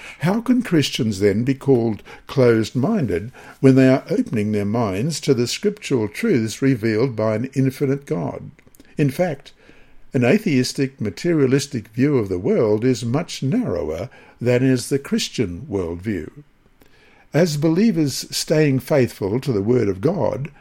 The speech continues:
how can we minister to those who are struggling with the questions of sexual identity? Why must we not be those who cast stones,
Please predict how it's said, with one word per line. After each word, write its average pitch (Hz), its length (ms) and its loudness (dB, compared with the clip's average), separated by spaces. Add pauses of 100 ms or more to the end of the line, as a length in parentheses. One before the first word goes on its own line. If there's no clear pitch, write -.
(320)
how 165 160 4
can 214 240 2
we 175 160 4
minister 143 480 0
to 160 160 -2
those 98 480 -2
who 120 120 0
are 120 60 2
struggling 156 640 0 (260)
with 131 200 2
the 147 100 -4
questions 151 640 -2
of 117 140 -4
sexual 135 560 -4
identity? 101 800 -6 (960)
Why 165 260 2
must 190 380 0
we 147 160 0
not 143 400 -2 (240)
be 139 160 2
those 131 580 0
who 110 160 -4
cast 123 560 -8
stones, 92 960 -6